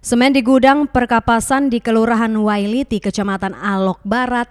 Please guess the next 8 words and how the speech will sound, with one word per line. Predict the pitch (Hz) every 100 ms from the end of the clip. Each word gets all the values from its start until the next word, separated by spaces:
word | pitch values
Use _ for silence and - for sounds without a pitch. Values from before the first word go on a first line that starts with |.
| 226
yang | 208
menjadi | 196 196 190 208 196
tempat | 190 277 269 247 -
penampungan | 208 185 185 190 269 - - _ -
tampak | 285 285 262 254 196
menumpuk. | 185 208 214 190 - 165 - _ _ _ _ _ _ _
Bahkan | 214 240 277 311
saat | 294 220